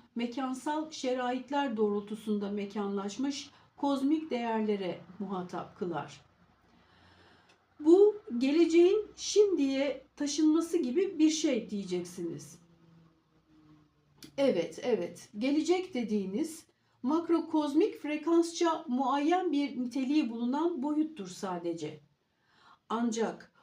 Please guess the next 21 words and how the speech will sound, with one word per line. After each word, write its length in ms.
bunun 500
nasıl 400
bir 100
şey 340
olduğunu 720
sizlere 720
frekansı 680
çok 380
düşük 520
dünya 380
sözcükleriyle 1000
anlatmak 720
imkansızdır. 960
Böyle 380
bir 120
şeyin 420
yaşanmasını 800
sağlamak 640
lazımdır. 680
Misal 340
olarak 560